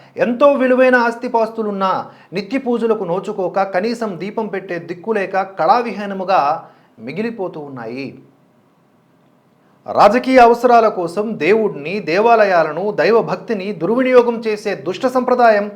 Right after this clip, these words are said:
ఆరంభమైనప్పటి నుంచి దేవాలయ వ్యవస్థ పతనం, దేవాలయ వ్యవస్థ పతనం మొదలైందని చెప్పొచ్చు.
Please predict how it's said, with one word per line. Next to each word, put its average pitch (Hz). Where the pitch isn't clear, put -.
ఆరంభమైనప్పటి 202
నుంచి 185
దేవాలయ 220
వ్యవస్థ 165
పతనం, 208
దేవాలయ 220
వ్యవస్థ 190
పతనం 196
మొదలైందని 160
చెప్పొచ్చు. -